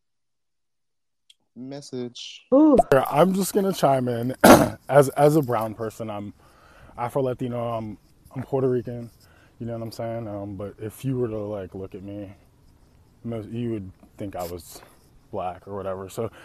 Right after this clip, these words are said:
Speaker 3: and I've had a lot of different experiences in that, you know, not being accepted by Black folks, not, you know, then white folks telling me I'm a certain way. And then even Spanish, my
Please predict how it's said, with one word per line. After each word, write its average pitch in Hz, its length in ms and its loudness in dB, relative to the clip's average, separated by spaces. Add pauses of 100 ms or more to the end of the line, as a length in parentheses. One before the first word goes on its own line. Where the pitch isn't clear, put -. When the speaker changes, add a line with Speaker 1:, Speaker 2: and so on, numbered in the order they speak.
(720)
Speaker 3:
and 135 120 2
I've 175 140 10
had 170 180 12
a 147 40 10
lot 131 240 8
of 117 560 0 (380)
different 147 400 4
experiences 131 800 -4
in 98 180 -6
that, 104 360 -10 (480)
you 107 80 -10
know, 98 220 -10 (320)
not 110 200 -8
being 107 220 -8
accepted 101 420 -8
by 101 440 -4 (360)
Black 104 240 -6
folks, 87 240 -12
not, 104 240 -12 (280)
you 107 60 -14
know, 101 140 -12
then 101 340 -12 (240)
white 104 200 -8
folks 101 240 -12
telling 98 260 -10
me 98 120 -12
I'm 95 360 -12
a - 80 -14
certain 92 320 -12
way. 87 280 -14
And 98 140 -12
then 110 120 -8
even 131 420 -6
Spanish, 139 640 -10
my 113 200 -10